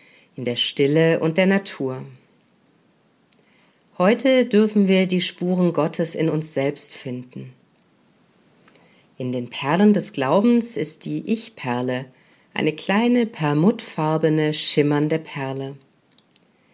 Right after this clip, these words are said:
Sie symbolisiert, wie klein wir Menschen sind. Klein angesichts der Welt, angesichts des großen Ganzen, in dem wir uns befinden.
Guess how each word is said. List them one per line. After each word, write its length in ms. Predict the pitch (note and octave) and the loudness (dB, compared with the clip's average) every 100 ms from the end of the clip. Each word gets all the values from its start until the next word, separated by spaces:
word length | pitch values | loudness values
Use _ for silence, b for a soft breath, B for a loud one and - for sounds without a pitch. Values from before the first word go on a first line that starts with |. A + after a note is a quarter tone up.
| b b | b b
Sie 220 | - G#3 | 0 2
symbolisiert, 960 | G3+ G#3 G3+ F3+ E3+ D#3 E3+ G#3+ G#3 - B B B B B | 6 6 6 2 0 -2 2 4 4 -6 B B B B B
wie 80 | - | -20
klein 520 | - - D#3+ D#3+ F3 | -14 -2 0 2 2
wir 120 | D#3 | 2
Menschen 480 | C3 B2+ B2 - C3+ | 0 -4 -6 -6 -8
sind. 500 | B2 G#2 - - - _ _ _ _ | -8 -10 -12 -16 -20 _ _ _ _
Klein 500 | - C3+ E3+ A3+ B3 | -2 0 2 0 0
angesichts 720 | - F3+ G#3 E3+ D#3 D#3 - | -2 2 2 2 -4 -6 -10
der 200 | C3 A2+ | -8 -4
Welt, 300 | B2+ C#3+ F#3+ - _ b b b b b - | -2 -2 -4 -10 _ b b b b b -4
angesichts 640 | D3 G3+ G3+ E3+ F3 - | 4 4 4 0 -2 -6
des 240 | - D3 - | -6 -6 -6
großen 540 | - D3 F3+ - E3 | -6 -2 -2 0 -2
Ganzen, 520 | D3+ C#3+ F3 - D3+ | 0 -2 -2 -2 -4
in 160 | C3+ C3+ | -2 -2
dem 260 | C3+ C#3 C#3 | 0 0 0
wir 100 | A#2 | -2
uns 240 | C#3 C#3 | -2 -6
befinden. 800 | - C#3+ - C3 C3 - C3 | -10 -10 -8 -8 -8 -16 -20